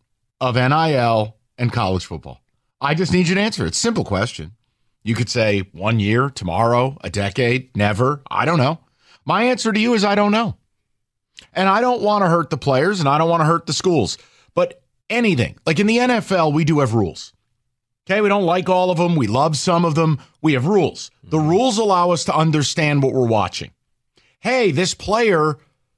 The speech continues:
Speaker 1: could be a free agent or a franchise guy or demands a trade. Or, these are all collectively bargain things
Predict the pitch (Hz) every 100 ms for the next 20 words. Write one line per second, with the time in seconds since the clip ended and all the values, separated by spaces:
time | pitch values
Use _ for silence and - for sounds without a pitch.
0 | - 147 139 202 - 220 240 233 113 90
1 | _ _ _ _ _ 139 156 160 156 156
2 | 135 _ _ _ - 151 233 240 180 170
3 | 127 117 107 73 - _ 131 135 143 143
4 | 147 139 - _ _ 160 143 151 156 170
5 | 226 240 208 120 82 - 180 156 175 180
6 | 175 196 214 233 226 - 156 139 127 131
7 | 104 110 92 156 208 226 226 208 208 170
8 | 90 -